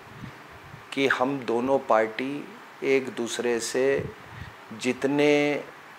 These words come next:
बड़े मुद्दे हैं, महत्वपूर्ण मुद्दे हैं, उस पर हम परामर्श करेंगे। दूसरा कि जितना भी क्षेत्रीय, अंतर्राष्ट्रीय जो developments जो होते हैं,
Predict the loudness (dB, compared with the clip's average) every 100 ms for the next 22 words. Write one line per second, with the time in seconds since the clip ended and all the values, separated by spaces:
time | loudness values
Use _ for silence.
0 | -18 -16 -16 2 4 6 6 4 -2 2
1 | 4 4 0 -6 -6 -8 -14 -16 -10 0
2 | 0 2 0 0 2 2 0 -2 -4 -2
3 | -2 -2 -4 -6 -10 -18 -14 -6 -4 2
4 | 4 4 2 -2 0 2 2 2 -2 -2
5 | -2 0 0 0 -2 -4 -6 -14 -20 -20
6 | -20 -20 -20 -20 -20 -20 -20 -18 -6 0
7 | 2 4 6 8 6 -4 -16 -20 -20 -20
8 | -20 -20 -12 -2 0 0 -2 0 4 8
9 | 8 6 2 0 2 2 2 0 0 4
10 | 4 4 -4 -14 -18 -18 -10 -2 -2 4
11 | 6 8 6 4 -2 -2 4 4 2 -4
12 | -2 0 2 0 0 -2 -2 -2 -2 -4
13 | -10 -4 -2 0 0 2 2 2